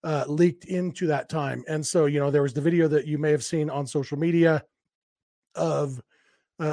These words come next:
a fan from Texas in Dodger Stadium and showing the, the Dodger Stadium big video boards, uh, having Yoshimo-, Y-, Yoshinobu Yamamoto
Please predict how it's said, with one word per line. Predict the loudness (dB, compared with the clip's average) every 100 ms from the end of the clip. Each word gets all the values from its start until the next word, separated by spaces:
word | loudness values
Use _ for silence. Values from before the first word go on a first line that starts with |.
| -2
a | -4
fan | -2 0 2 2 -2 -4 -8 _ _ _ _
from | -2 -2
Texas | 0 0 0 -2 -2 -4 -10 -8
in | -2 2 2 0 -4 -2
Dodger | 0 0 -4
Stadium | -2 0 0 -2 -4
and | -4 -2 -2 -6 -10
showing | -10 2 4 4 2
the, | 2 0 0
the | 0
Dodger | 2 2 0
Stadium | 0 2 0 -2 -6 -6 0
big | 0 2
video | 0 4 2
boards, | 4 4 4 2 -6 -14 _ _ _ _ _
uh, | -2 0 -2 -8 _
having | 2 4 4 2 2
Yoshimo-, | 2 2 0 -2 -4 -4
Y-, | 0 0 -2 0
Yoshinobu | 0 0 -2 -2 0 2 2
Yamamoto | 2 2 0 4 6 6 4